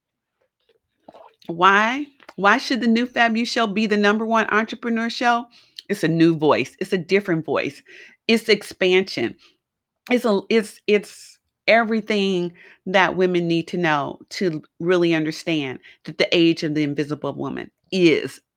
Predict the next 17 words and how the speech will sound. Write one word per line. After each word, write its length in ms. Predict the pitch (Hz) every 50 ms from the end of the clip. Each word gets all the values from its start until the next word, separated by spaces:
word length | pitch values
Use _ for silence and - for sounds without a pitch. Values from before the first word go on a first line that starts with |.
| -
over. 560 | - 160 156 139 147 - - - - - - _ _ _ _ _ _ _ _ _ _ _ _ _ _ _ _ - - -
That 380 | 185 196 202 180 165 147 135 - - - _ _ _
now 680 | - 170 170 170 185 202 220 220 220 220 214 202 - - _ _ _ -
is 480 | 196 196 196 190 190 180 170 - - _ _ _
the 340 | - 170 160 160 156 156 151 131 - - _ -
time 640 | - - 180 170 156 143 135 - - - - - _ _ _ _ _ _ _ _ _ _ _ _ _ _ _ - - _ _ _ -
to 260 | - - 240 214 - -
allow 420 | 180 170 165 165 170 180 185 190 196
yourself 760 | 196 185 185 185 180 180 - - - 165 - - - - - _ _ _ _ _ -
to 180 | - - - 175
stretch 640 | - - - - - - 196 170 - - - - -
and 140 | 156 151 160
not 240 | 165 160 170 170 -
create 480 | - - 214 196 180 170 151 - -
stories 1160 | - - - - - _ - 208 196 185 196 196 190 147 - - - - - - - - - - _ _ - - - - - _ -
around 640 | 196 190 175 160 185 175 170 165 160 147 147 151
who 640 | - - - 220 208 202 196 190 190 185 185 190